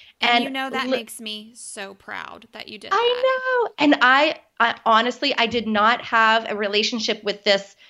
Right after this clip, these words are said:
Speaker 2: um, T V station prior to this. I got on their website. I found out their, the e-, the correct email to send it to.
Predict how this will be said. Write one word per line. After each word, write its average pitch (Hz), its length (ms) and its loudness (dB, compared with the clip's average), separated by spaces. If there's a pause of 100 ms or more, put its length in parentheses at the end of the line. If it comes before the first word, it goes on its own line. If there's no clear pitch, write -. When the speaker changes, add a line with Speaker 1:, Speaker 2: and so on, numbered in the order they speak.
(320)
Speaker 2:
um, 185 500 2
T 254 220 -2
V 247 240 0
station 208 480 0
prior 202 400 0
to 262 140 -4
this. 269 300 2
I 196 120 0
got 214 240 4
on 240 100 2
their 262 120 -2
website. 190 600 -2
I 190 120 -4
found 214 440 -2
out 247 380 0
their, 190 540 0 (300)
the 208 220 -2
e-, 240 140 -2
the 214 80 -2
correct 220 420 -2
email 233 340 4
to 220 100 -4
send 196 300 -2
it 214 100 -6
to. 277 380 -2